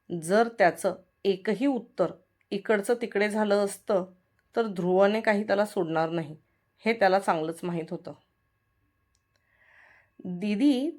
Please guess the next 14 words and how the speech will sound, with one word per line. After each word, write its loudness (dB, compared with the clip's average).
ते 4
फ्यूजमध्ये 2
शॉक 4
सर्किट 0
झाला, 0
अं, -4
पण 6
वॉचमनने 4
इलेक्ट्रिशियन 0
बोलवून 0
ते 0
ठीक -4
करून 2
घेतलं. 0